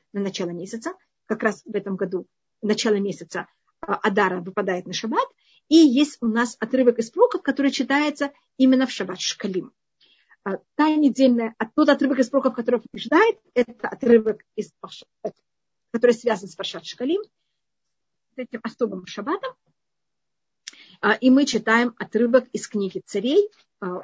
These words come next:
вторая часть книги, э, Царей. Я только проверяю точно. Эм, только у меня не написано, какая это, эм, глава. Извините, я могу это, э,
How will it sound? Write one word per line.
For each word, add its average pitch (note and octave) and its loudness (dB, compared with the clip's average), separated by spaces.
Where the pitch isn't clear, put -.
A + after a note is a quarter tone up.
вторая B3+ -2
часть G#3 -2
книги, F#3 -8
э, F#3 -8
Царей. C4 -2
Я G3 -10
только - -12
проверяю G3 -4
точно. F#3 -16
Эм, F#3 -12
только F#3+ -14
у G3 -8
меня G3 -6
не G3 -6
написано, G3+ -8
какая F#3+ -8
это, F#3 -10
эм, F#3 -16
глава. G#3 -12
Извините, G3 -12
я F#3 -14
могу F#3 -16
это, F#3+ -14
э, F3+ -20